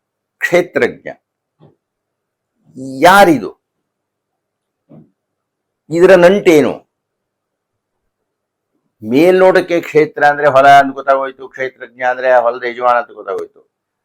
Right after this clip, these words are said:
ಆದ್ರೆ ಕ್ಷೇತ್ರ ಕ್ಷೇತ್ರಜ್ಞ ಅಂದ್ರೆ ಬರೀ ಗದ್ದೆ, ಗದ್ದೆ ಯಜಮಾನ ಅಂತ ನಾವು ತಗೊಳ್ಳೋದಿಲ್ಲ. ಅದೇನೋ ಬೇರೆ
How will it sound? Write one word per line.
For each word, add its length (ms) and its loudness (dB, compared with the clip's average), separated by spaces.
ಆದ್ರೆ 360 -6
ಕ್ಷೇತ್ರ 440 0
ಕ್ಷೇತ್ರಜ್ಞ 580 -10
ಅಂದ್ರೆ 280 -10
ಬರೀ 180 -4
ಗದ್ದೆ, 380 0
ಗದ್ದೆ 340 -4
ಯಜಮಾನ 320 -4
ಅಂತ 120 -8
ನಾವು 140 0
ತಗೊಳ್ಳೋದಿಲ್ಲ. 640 -6
ಅದೇನೋ 420 0
ಬೇರೆ 300 6